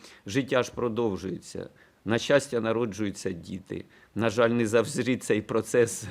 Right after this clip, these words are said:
<laughs> відбувається без медичних якихось ускладнень.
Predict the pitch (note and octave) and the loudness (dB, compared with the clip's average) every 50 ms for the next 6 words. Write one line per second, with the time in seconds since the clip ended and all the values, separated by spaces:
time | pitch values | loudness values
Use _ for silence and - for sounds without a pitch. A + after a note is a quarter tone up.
0 | G#2+ - - - - G2+ A2 A2+ G2 F#2+ A2+ A2 A2 A#2+ A#2 A2+ G#2+ G#2 G2 - | -4 -4 -6 -8 -4 -2 -2 0 0 0 0 6 8 8 10 10 8 4 2 2
1 | A#2+ A2 G2+ G2 - - - - - _ - F#2 A2+ A#2+ G#2 G#2+ A2+ A#2 G#2 G2 | 2 2 2 2 0 -8 -20 -20 -20 _ -2 2 2 2 4 4 4 4 4 2
2 | A#2 G#2+ F#2+ - - G#2 G2 F#2+ - G2+ G2 - - G#2+ G2+ - - A#2 - - | 0 -2 -2 -2 -4 -2 -4 -2 -2 -2 -4 -2 -2 -4 -4 -4 -6 -6 -6 -6
3 | - A2 G#2 G#2 G2+ G2 F#2+ F#2 F#2 F#2 F2+ E2+ | -4 0 2 4 4 2 2 -2 -2 -2 -2 -4